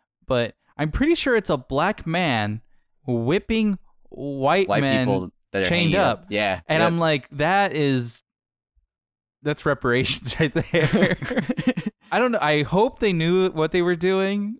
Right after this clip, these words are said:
Speaker 1: when they did that, or I don't know if they just were like, "Oh."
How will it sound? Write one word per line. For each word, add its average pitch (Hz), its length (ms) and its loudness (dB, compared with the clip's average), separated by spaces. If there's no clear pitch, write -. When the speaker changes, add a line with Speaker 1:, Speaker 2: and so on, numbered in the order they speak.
Speaker 1:
when 185 200 -4
they 196 120 0
did 208 220 -2
that, 208 360 -2
or 139 380 0
I 131 100 0
don't 160 140 -2
know 165 220 2
if 139 100 -4
they 131 200 0
just 120 300 -4
were 127 120 0
like, 117 320 0
"Oh." 151 560 0